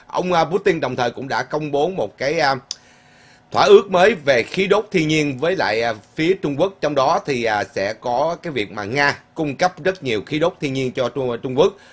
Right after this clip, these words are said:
Bên cạnh đó, Nga vẫn tái xác nhận là ủng hộ chính sách One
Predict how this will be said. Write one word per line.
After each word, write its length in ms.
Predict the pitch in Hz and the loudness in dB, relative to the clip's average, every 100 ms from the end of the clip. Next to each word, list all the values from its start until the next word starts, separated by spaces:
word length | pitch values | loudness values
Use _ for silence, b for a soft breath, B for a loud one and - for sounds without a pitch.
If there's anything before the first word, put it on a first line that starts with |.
| B | B
Bên 160 | 160 160 | -4 -2
cạnh 160 | 120 | 0
đó, 280 | 135 160 185 B _ | 6 4 4 B _
Nga 240 | 147 165 | 0 2
vẫn 240 | 143 117 147 - | 2 -2 -6 -2
tái 240 | 156 214 | 2 2
xác 320 | 214 214 196 | 0 -4 -2
nhận 180 | 127 110 - _ | 0 0 -4 _
là 180 | 92 107 | -10 -8
ủng 280 | - 143 170 | -4 -4 -2
hộ 200 | 104 104 - | -4 -4 -4
chính 160 | 214 226 | -6 -6
sách 220 | - 190 - 143 | -2 -2 -2 0
One 180 | 151 | 0